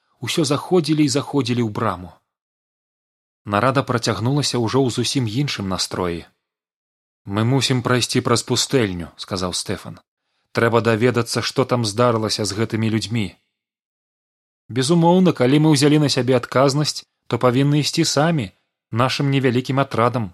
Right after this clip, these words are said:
пагадзіўся Фелікс. "Адразу за пустэльняй, у закінутай вёсцы, жыве адзін з маіх людзей, Патрык", — працягнуў Стэфан, паглядзеўшы на сваіх сяброў.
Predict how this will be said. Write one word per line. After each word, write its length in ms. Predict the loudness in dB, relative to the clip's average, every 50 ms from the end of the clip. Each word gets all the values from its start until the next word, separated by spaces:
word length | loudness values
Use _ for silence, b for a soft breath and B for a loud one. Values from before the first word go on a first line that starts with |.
| _ -14
пагадзіўся 480 | -10 -8 -8 -6 -6 -8 -8 -10 -12 -12
Фелікс. 440 | -12 -12 -12 -12 -12 -16 -18 -18 -18 _ _ _ _ _ _ _ _ _ _ _ _ _ _ _ _ _ _ _ _ _ _
"Адразу 440 | -2 -2 0 2 2 2 2 2 0
за 160 | 0 0 -2
пустэльняй, 720 | -2 -2 -4 -4 -2 0 0 0 0 0 -2 -4 -6 -6
у 120 | -6 -6 -2
закінутай 560 | -2 -2 -2 -2 -2 -2 -2 -2 -2 -2 -2
вёсцы, 520 | 0 0 0 0 0 -2 -6 -6 -8 -10 -12 _ _ _ _ _ _ _
жыве 280 | -2 -2 0 2 2 2 2
адзін 240 | 2 0 0 0
з 80 | 0 0
маіх 320 | 0 0 0 0 -2 -2
людзей, 480 | -2 -2 -2 -2 -2 -2 -2 -2 -4 -6 -12 _
Патрык", — 480 | -6 -4 -4 -4 -4 -8 -12 -12 -12 -20 _ _ _ _ _ _ _ _
працягнуў 460 | -10 -6 -4 -2 -4 -2 -2 -6 -6 -6
Стэфан, 480 | -6 -4 -4 -4 -2 -2 -4 -6 -6 -8 _ _ _ _
паглядзеўшы 580 | _ -6 -2 0 0 0 2 0 0 0 -2 -4
на 80 | -4 -4
сваіх 360 | -4 -4 -2 -2 -2 -4 -4
сяброў. 480 | -4 -6 -4 -4 -4 -4 -4 -6 -12